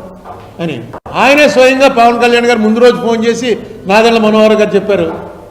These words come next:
"మా లీడరే వచ్చేస్తున్నాడు మీటింగ్కి" అని. అనగానే అప్పటికప్పుడు కంగారుగా ఏంటిదని పోలీసులకి చెప్పి, వాళ్ళకి చెప్పి, ఎవరికీ తెలీదు.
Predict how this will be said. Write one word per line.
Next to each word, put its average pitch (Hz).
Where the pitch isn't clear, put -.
"మా 185
లీడరే 208
వచ్చేస్తున్నాడు 196
మీటింగ్కి" 160
అని. 120
అనగానే 220
అప్పటికప్పుడు 208
కంగారుగా 208
ఏంటిదని 202
పోలీసులకి 196
చెప్పి, 208
వాళ్ళకి 190
చెప్పి, 196
ఎవరికీ 233
తెలీదు. 226